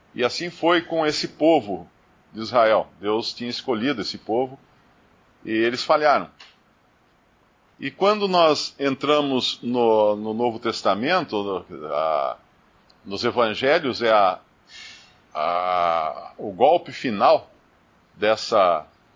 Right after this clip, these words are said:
rejeição desse povo a Deus,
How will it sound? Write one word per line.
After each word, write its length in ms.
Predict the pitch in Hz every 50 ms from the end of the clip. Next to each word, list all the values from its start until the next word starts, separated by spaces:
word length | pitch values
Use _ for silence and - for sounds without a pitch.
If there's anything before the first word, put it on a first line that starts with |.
| _
rejeição 760 | - 120 127 120 113 135 123 107 - - - 156 165 165 143 - _ _ _ _ _ _ _ _ _ _ _ _ _ _
desse 280 | - 98 104 - - 101
povo 480 | - - 120 135 156 165 - - 87 - _ _ _ _ _ _ _ _ _ _ _ -
a 100 | 82 87
Deus, 580 | 85 82 107 143 160 143 - - - - -